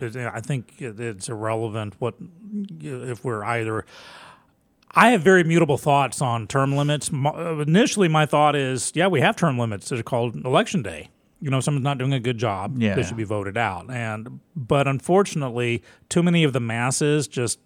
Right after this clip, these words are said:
Speaker 1: go with the flow. Again, it's inertia. Bodies at rest tend to stay at rest. Bodies in motion tend to stay in motion. If someone's in there and they just, you
Speaker 2: Yeah.
Speaker 1: know, well, why would I wanna vote that person out unless they do something?
Speaker 2: We should just do a coin flip.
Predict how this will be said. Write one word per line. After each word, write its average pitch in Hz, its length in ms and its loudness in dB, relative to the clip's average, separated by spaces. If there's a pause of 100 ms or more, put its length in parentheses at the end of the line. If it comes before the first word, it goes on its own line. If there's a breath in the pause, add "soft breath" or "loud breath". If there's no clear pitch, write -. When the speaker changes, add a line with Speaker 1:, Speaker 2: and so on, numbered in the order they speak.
(120)
Speaker 1:
go 135 220 4
with 117 140 2
the 113 100 -4
flow. 107 500 -4
Again, 143 320 2
it's 151 140 0
inertia. 151 560 2 (460 soft breath)
Bodies 123 440 2
at 120 140 -2 (180)
rest 131 440 -2
tend 139 100 0
to 117 60 -4
stay 123 140 -2
at 113 60 -2
rest. 120 200 -4
Bodies 107 260 -4
in 117 60 -4
motion 110 280 -4
tend 113 160 -6
to 107 60 -10
stay - 80 -6
in 113 80 -6
motion. 135 320 -2
If 104 60 -8
someone's 127 260 -4
in 185 160 2
there 117 180 -2
and 120 120 -4
they 110 100 -4
just, 113 280 -4 (100)
you 147 100 -2
Speaker 2:
Yeah. 107 100 0
Speaker 1:
know, 101 140 -2 (380 loud breath)
well, 143 240 4
why 123 180 4
would 156 160 4
I 151 60 4
wanna 156 260 2
vote 147 380 2
that 139 180 0
person 156 240 2
out 151 140 2
unless 151 220 0
they 170 100 2
do 147 160 2
something? 127 340 -2
Speaker 2:
We 143 80 2
should 339 140 0
just 254 120 -2
do 117 120 4
a 92 40 2
coin 101 300 0
flip. 87 320 -6